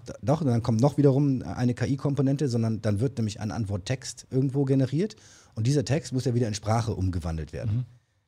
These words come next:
Speaker 1: Ich muss noch mal eins zurückspringen. Die Intent-Erkennung an sich, auch das ist heute natürlich Deep Learning basiert. Das heißt, jemand sagt, ähm, „Ich möchte gerne einen zehn-Minuten-Timer stellen“, dann zu erkennen, „Ah, da will jemand einen Timer stellen“, das ist nicht Keyword-basiert, also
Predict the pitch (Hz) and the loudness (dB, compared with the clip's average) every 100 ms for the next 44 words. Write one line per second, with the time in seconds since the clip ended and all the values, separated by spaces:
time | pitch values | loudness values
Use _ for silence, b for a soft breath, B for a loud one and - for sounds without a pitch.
0 | _ _ _ _ - 98 117 113 104 104 | _ _ _ _ -4 -2 0 0 0 -2
1 | 117 113 - 110 104 107 104 113 104 135 | 0 -2 0 -2 -2 -4 -4 -2 0 0
2 | 147 123 123 113 87 107 180 - - 113 | 0 -2 0 0 0 -2 -2 -6 -4 -2
3 | 117 120 117 110 104 110 104 95 92 95 | -2 -2 -2 -2 -2 0 -2 -2 -4 -2
4 | 98 107 139 143 127 117 165 180 98 104 | 2 4 4 2 0 0 -2 -4 -6 -4
5 | 107 - 110 104 101 101 110 - - - | -4 -2 -2 -2 0 0 -2 -4 -10 -4
6 | 101 98 101 B B B B - 104 117 | -2 0 -2 B B B B -8 -2 0
7 | 113 104 110 101 98 95 120 113 131 151 | 0 0 0 0 -2 0 2 4 4 2
8 | 139 131 139 139 139 151 165 b b b | 0 2 2 2 2 2 0 b b b
9 | - 120 113 92 - 143 170 196 - _ | -4 -2 -2 -4 0 2 2 -2 -10 _
10 | - 131 117 101 104 101 87 82 123 156 | -2 0 2 2 2 0 -4 0 2 0
11 | - 156 170 165 _ _ _ _ _ _ | 0 -2 -2 -6 _ _ _ _ _ _
12 | 107 101 - - - 120 - - _ - | -2 -2 -4 -6 0 0 -2 -12 _ 2
13 | 131 131 143 151 139 123 143 165 - 98 | 4 8 6 6 2 2 2 2 2 0
14 | 98 | -2